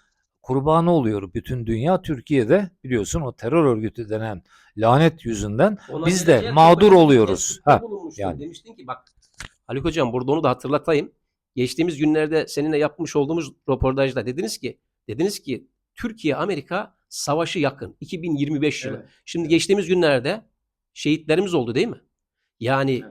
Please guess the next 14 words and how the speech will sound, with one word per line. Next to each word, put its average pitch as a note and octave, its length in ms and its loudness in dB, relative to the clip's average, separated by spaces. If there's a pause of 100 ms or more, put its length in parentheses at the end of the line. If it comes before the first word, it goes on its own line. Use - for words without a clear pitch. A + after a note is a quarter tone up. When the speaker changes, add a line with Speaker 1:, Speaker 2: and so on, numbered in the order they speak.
(180)
Speaker 1:
Evet. B2+ 220 2
Speaker 2:
e, A2+ 60 -8
bir F#3 100 4
ayda C#3+ 240 2
yirmi D3+ 320 0
bir G3 80 -6
şehidimiz D#3 460 -2
oldu F3 360 -6 (300)
ve D#3+ 280 0
de E3+ 240 -4
bu A3+ 220 0
şehitlerimizi, F3+ 960 -4 (280)
e, C3 60 -2
e, A2+ 480 -2